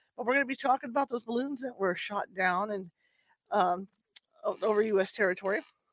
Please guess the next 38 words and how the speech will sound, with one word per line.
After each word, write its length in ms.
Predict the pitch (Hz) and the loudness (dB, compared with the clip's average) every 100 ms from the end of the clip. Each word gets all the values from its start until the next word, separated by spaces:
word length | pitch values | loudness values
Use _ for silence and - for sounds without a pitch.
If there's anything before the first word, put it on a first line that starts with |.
| 214 | -12
and 180 | 202 190 - | -12 -10 -8
I 100 | 185 | -8
think 140 | 220 - _ _ _ | -8 -14 _ _ _
that 140 | 233 | -18
was 100 | 240 196 | -18 -20
Canadian. 340 | - 202 180 _ _ | -16 -16 -16 _ _
One 160 | 214 | -10
was 100 | 240 | -8
Canadian. 440 | - 190 180 - 156 _ _ _ _ - | -10 -6 -6 -6 -14 _ _ _ _ -4
I 40 | |
don't 100 | 214 | -4
know. 100 | - 214 | -4 -12
I 40 | |
can't 140 | 208 | -12
remember. 200 | 220 160 - _ _ - - - - | -10 -12 -14 _ _ -20 -20 -16 2
But 80 | |
we're 80 | 240 | 6
gonna 140 | 269 277 | 6 6
be 80 | |
talking 340 | 285 262 247 240 | 6 6 6 6
about 240 | 226 196 | 4 4
those 320 | - - - - _ _ _ | 2 -8 -12 -18 _ _ _
because, 340 | 226 240 226 226 | 0 6 6 4
you 80 | |
know, 300 | 247 240 226 - _ _ _ - | 2 2 2 -4 _ _ _ 2
um, 240 | 220 208 | 6 6
during 320 | 208 330 339 | 8 8 6
World, 380 | 240 262 320 262 | 6 6 6 4
the, 60 | 240 | -2
the 160 | 214 | -4
thing, 280 | 254 392 349 | -2 -2 -2
the 80 | 240 | -6
thing 200 | 285 330 | -4 0
that 100 | 262 | 6
I 80 | 247 | 6
remember 360 | 294 254 254 | 6 2 2
from 180 | 233 208 | 0 -2
my, 80 | 202 | -4